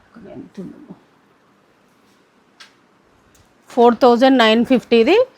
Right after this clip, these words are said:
మీకు ఇప్పుడు ఫోర్ థౌజండ్ ఫైవ్ హండ్రెడ్కి వస్తుందండి. ఇందులో కలర్స్ చూపిస్తాను. కలర్స్ కూడా బాగున్నాయి,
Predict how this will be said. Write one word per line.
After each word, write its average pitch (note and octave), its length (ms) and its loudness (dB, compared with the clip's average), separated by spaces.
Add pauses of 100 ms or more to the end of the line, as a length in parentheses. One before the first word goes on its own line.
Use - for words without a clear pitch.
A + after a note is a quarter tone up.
(320)
మీకు A#3 200 -2
ఇప్పుడు B3 180 0 (120)
ఫోర్ A#3 260 2
థౌజండ్ A#3+ 380 0
ఫైవ్ A3+ 180 4
హండ్రెడ్కి G#3 360 -4
వస్తుందండి. E3 580 -6 (520)
ఇందులో A#3+ 220 4 (100)
కలర్స్ E3 380 -2
చూపిస్తాను. C#3 580 -12 (4000)
కలర్స్ G3 360 0
కూడా B3 120 2 (100)
బాగున్నాయి, G#3+ 380 2